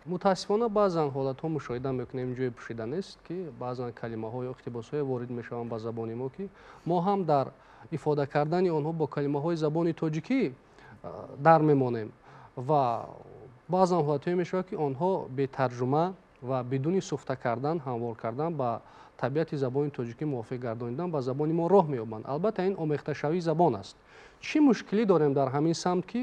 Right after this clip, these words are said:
роҳи ҳалли инҳоро ёфта наметавонем ва воқеан ҳамин ҳодисаҳо ҳамон гуна, ки медонем, ҳастанд дар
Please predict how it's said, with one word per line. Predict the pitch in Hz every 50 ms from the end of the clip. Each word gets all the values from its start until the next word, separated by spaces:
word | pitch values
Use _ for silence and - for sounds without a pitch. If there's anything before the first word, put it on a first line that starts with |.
| 262 - -
роҳи | 135 139 165 190 202 190 196
ҳалли | 170 175 185 175 170 151
инҳоро | 143 143 151 160 151 139 135
ёфта | 127 - - 156
наметавонем | 165 165 170 165 - 190 196 214 202
ва | 185 160
воқеан | 135 123 - - 160 170 175 160
ҳамин | 143 143 160 151
ҳодисаҳо | 143 131 123 - - 131 147 175 175 - - - - -
ҳамон | 147 165 196 208 208
гуна, | 160 156 160 156
ки | - - 139
медонем, | 135 143 156 160 151 165 165 190 208 254 262 240 - - - - - - - - - - - - - -
ҳастанд | 196 202 170 - - 156 135 123 123
дар | 131 127 120